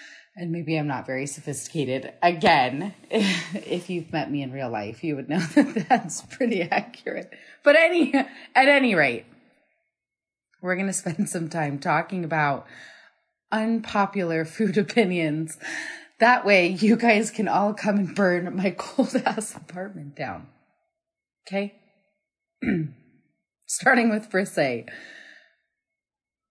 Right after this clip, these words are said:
I'm just gonna leave it alone. I don't know who's eating it. I don't know who finds joy in that. I don't know who sits down <laughs> to a salad with, with that in it. But, um,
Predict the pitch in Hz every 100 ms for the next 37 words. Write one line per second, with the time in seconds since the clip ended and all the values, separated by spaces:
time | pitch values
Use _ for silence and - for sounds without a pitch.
0 | _ 202 247 277 285 233 226 202 190 185
1 | 208 131 120 208 220 208 208 202 185 139
2 | 196 151 110 - 190 185 190 190 214 190
3 | 180 185 - - 170 180 151 113 85 -
4 | 156 165 165 170 165 196 180 160 - 160
5 | 156 160 - - 247 226 - 185 170 151
6 | 147 160 202 - - - - - 170 190
7 | 185 180 165 160 185 240 240 - 160 185
8 | 160 127 - _ _ - _ 180 180 147
9 | 117 101 165